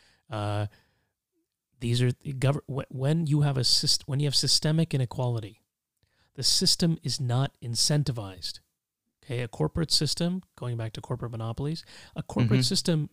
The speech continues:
Speaker 1: is not in the business of reducing inequality. That's not their job. Their job is to generate the greatest amount of shareholder profit.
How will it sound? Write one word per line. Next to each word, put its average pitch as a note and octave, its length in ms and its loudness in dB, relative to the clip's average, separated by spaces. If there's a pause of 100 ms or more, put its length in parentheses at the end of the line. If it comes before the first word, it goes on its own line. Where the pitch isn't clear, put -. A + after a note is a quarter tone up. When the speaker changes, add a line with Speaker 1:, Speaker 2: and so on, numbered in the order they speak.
Speaker 1:
is D#3 180 2
not E3+ 180 4
in E3 80 2
the D3+ 80 4
business D3 400 2
of A#2+ 120 -4
reducing C3 380 0
inequality. A#2 600 -4
That's - 180 -10
not F3+ 140 -2
their D3 120 0
job. C#3+ 380 -2 (540)
Their D3 180 0
job C3+ 400 0
is C3 140 -4
to B2 100 -8
generate A#2 600 -4 (240)
the B2+ 80 -8
greatest C3 500 -2
amount A#2 340 -6
of - 140 -14
shareholder B2+ 480 -4
profit. A#2+ 460 -8